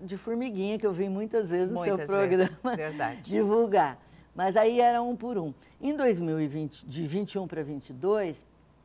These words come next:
Speaker 1: um grupo de pessoas, de entidades de Moarama, teve um alerta. O João Barreto era presidente do C D U, Conselho de Desenvolvimento de Moarama, e ele percebeu essa, esse dinheiro que tava indo embora.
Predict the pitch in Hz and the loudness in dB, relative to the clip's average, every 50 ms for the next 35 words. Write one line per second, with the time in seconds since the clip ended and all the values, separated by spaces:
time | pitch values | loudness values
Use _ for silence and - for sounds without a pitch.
0 | _ _ _ _ _ _ _ - - - 165 147 160 175 202 208 202 190 175 139 | _ _ _ _ _ _ _ -12 -8 -6 -2 0 4 4 4 4 2 0 -6 -8
1 | 139 - 151 131 - - - 165 175 185 180 160 135 127 123 - - _ - 143 | -8 -12 -12 -14 -12 -10 -6 -4 -2 -2 -2 -2 -4 -8 -12 -20 -20 _ -14 -12
2 | 156 160 156 151 - 139 127 135 156 165 170 170 143 143 127 151 139 135 135 135 | -10 -10 -10 -10 -12 -10 -4 0 0 2 2 0 -2 -8 -12 -12 -12 -10 -10 -10
3 | 139 175 180 185 180 175 - 185 175 160 185 202 214 220 202 170 160 156 156 151 | -8 -8 -8 -8 -8 -8 -8 -8 -8 -6 -6 -6 -6 -4 -4 -4 -6 -6 -8 -8
4 | - 151 143 139 185 208 214 208 185 156 135 143 156 170 165 - 156 156 156 156 | -10 -10 -10 -8 -8 -8 -6 -4 -6 -6 -6 -6 -8 -8 -8 -8 -10 -10 -10 -12
5 | 156 143 135 135 165 160 - - - 151 - - 147 147 127 135 131 151 185 202 | -12 -12 -10 -10 -12 -12 -12 -16 -20 -20 -16 -12 -10 -8 -6 -4 -2 0 0 0
6 | 190 - - - _ _ - - 143 131 - - - 165 165 175 165 160 147 135 | -2 -4 -12 -20 _ _ -20 -18 -18 -18 -18 -12 -8 -6 -4 -4 -4 -6 -10 -12
7 | 143 135 147 139 135 143 135 135 143 139 131 - 143 131 131 139 143 170 185 185 | -12 -12 -12 -10 -10 -12 -12 -12 -12 -12 -12 -14 -14 -14 -14 -10 -10 -8 -8 -8
8 | 170 151 - _ _ _ _ _ _ _ _ _ - - 196 208 214 214 220 220 | -8 -10 -12 _ _ _ _ _ _ _ _ _ -14 -10 -6 -2 2 2 2 0
9 | 220 - 233 233 240 226 - 254 254 240 226 254 247 247 233 226 214 - _ _ | 0 -2 0 0 0 -2 -4 -6 -6 -2 2 4 4 4 4 2 -2 -10 _ _
10 | _ _ _ _ _ _ _ _ - 170 175 180 - - 175 160 151 139 143 - | _ _ _ _ _ _ _ _ -8 -6 -6 -6 -6 -6 -6 -6 -6 -6 -10 -16
11 | _ _ _ _ _ _ _ _ _ - - - 165 143 170 208 208 196 196 202 | _ _ _ _ _ _ _ _ _ -18 -14 -12 -10 -6 -4 -2 0 0 2 4
12 | 220 240 254 254 - - 226 220 220 220 220 214 214 214 214 214 196 170 170 165 | 4 4 4 2 0 2 2 4 4 2 -2 -4 -4 -6 -4 -4 0 2 2 2
13 | 170 170 156 143 135 | 2 2 0 -2 -4